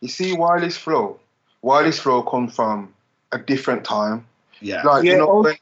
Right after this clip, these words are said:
Speaker 1: you know when grime was popping, like, say, ten years ago or whatever?
Speaker 2: Mm.
Speaker 1: Like,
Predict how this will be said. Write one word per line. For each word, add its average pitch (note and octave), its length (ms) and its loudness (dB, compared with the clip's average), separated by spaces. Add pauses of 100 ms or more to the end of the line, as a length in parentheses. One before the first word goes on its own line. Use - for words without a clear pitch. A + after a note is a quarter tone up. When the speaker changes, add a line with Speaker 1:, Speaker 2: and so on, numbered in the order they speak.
Speaker 1:
you C#3+ 100 4
know E3+ 120 6
when E3+ 180 4
grime D#3 400 4
was C#3 180 2
popping, C3 540 -4
like, G#2+ 260 -2 (300)
say, B2 180 -4
ten B2+ 320 -6
years A#2+ 260 0
ago G2+ 140 -8
or F2 160 -6
whatever? E2 380 -10 (440)
Speaker 2:
Mm. G2 80 -12
Speaker 1:
Like, G#2+ 240 0